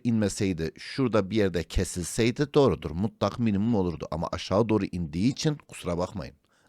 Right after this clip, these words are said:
Daha minimumları var yani. Mutlak demek arkadaşlar en dip nokta de-, demektir.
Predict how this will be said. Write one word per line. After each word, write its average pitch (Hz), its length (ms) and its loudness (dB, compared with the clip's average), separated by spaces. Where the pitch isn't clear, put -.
Daha 104 200 0
minimumları 101 840 4
var 90 140 0
yani. 69 420 -6
Mutlak 107 500 2
demek 113 260 2
arkadaşlar 104 460 0
en 113 260 2
dip - 160 -6
nokta 78 320 -6
de-, 65 60 -12
demektir. 78 420 -4